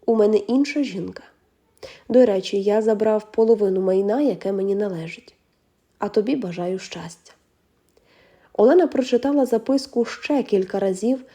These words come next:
не одразу зрозумівши суть написаного, і заплакала, закривши обличчя руками.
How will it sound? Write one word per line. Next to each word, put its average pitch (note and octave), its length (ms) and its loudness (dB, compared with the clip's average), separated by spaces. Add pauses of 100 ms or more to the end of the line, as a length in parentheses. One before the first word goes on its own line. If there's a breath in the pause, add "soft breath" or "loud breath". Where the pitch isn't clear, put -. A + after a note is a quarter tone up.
(240 soft breath)
не G#3 160 2
одразу A3 540 0
зрозумівши A3 720 0
суть - 380 -2
написаного, A3 720 0
і G#3+ 80 -6
заплакала, G3+ 720 -8 (640)
закривши G3 640 -4
обличчя F#3 560 -4
руками. - 380 -14